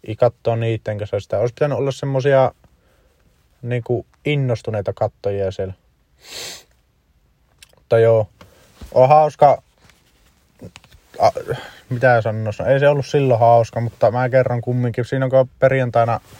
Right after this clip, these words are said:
kävi siellä. Tallentaako tää vielä? Tallenta. Niin perjantaina kun kävi kattoo se leffa ja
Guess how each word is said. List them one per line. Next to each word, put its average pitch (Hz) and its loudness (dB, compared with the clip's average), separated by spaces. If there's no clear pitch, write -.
kävi 120 2
siellä. 113 -2
Tallentaako 131 0
tää 95 -2
vielä? 101 -6
Tallenta. 101 -6
Niin 117 -10
perjantaina 147 2
kun 139 -4
kävi 143 2
kattoo 135 2
se 131 0
leffa 131 2
ja 117 4